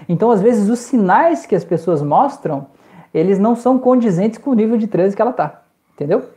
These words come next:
Belezura? É, o Eric falou, "Mano, você é foda." Que beleza, seja bem-vindo, Eric.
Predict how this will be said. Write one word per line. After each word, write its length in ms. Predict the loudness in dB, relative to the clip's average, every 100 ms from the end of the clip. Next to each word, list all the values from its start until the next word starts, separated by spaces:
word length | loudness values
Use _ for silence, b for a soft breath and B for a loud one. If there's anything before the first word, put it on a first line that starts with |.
| _
Belezura? 600 | -10 -2 0 2 2 0 -6 _ b b b b b b
É, 360 | 2 6 6 6
o 120 | 4
Eric 180 | 4 2
falou, 220 | 2 2
"Mano, 240 | 2 2 2
você 220 | 0 -2
é 40 |
foda." 300 | 0 0 0
Que 100 | 0
beleza, 300 | 4 4 4
seja 180 | 4 4
bem-vindo, 400 | 4 2 2 2
Eric. 320 | 2 0 -6